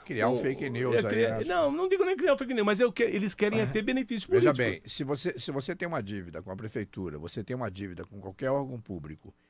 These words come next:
Speaker 1: mas essa dívida está ajustada, tá de alguma forma, é, né, foi feito um acordo, tá acordada,
Speaker 2: Mas,
Speaker 1: essa
Speaker 2: Patrício
Speaker 1: dívida existe, mas ela, ela tá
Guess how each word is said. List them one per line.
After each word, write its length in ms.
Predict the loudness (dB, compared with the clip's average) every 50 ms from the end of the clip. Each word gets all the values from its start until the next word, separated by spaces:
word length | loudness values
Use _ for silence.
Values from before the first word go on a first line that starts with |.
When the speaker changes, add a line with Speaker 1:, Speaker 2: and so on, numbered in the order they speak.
| _ _ _
Speaker 1:
mas 200 | -6 -4 -4 -2
essa 240 | -2 -2 -2 -4 -4
dívida 320 | -4 -4 -6 -8 -6 -8 -10
está 480 | -8 -6 -4 -2 -2 -2 -4 -6 -12 -18 -20 _ _ _ _ _
ajustada, 800 | -8 -8 -8 -8 -10 -12 -6 -2 0 2 2 2 0 -4 -6 -8
tá 280 | -6 -6 -6 -6 -6 -8 _ _ _ _ _ -12
de 120 | -8 -8
alguma 260 | -8 -6 -4 -6 -6
forma, 500 | -6 -6 -6 -6 -4 -4 -6 -8 -8 -10 -12 _ _ _ _ _ _ _ _ _ _
é, 460 | -12 -10 -6 -6 -6 -6 -6 -8 -12 -20 _ _ _ _
né, 240 | -8 -4 -4 -4 -4 -6 -10 -18 -10
foi 140 | -6 -6 -6
feito 280 | -4 -4 -4 -4 -6 -8
um 40 |
acordo, 640 | -10 -8 -2 2 4 4 4 4 2 -2 -8 -10 -12 -14 _ _
tá 120 | -2 -2
acordada, 800 | -2 -2 -2 -4 -4 0 2 4 6 6 6 4 2 -2 -6 -6 -10 _ _ -6
Speaker 2:
Mas, 180 | -2 -2 -2 0
Speaker 1:
essa 60 | 2
Speaker 2:
Patrício 340 | 2 2 4 6 6 6 6
Speaker 1:
dívida 320 | 6 6 4 4 4 2
existe, 400 | 2 2 2 2 0 0 0 -2
mas 180 | -2 -2 0 0
ela, 320 | 2 2 2 2 2 0 -2
ela 220 | -2 0 0 0 2
tá 180 | 2 0 0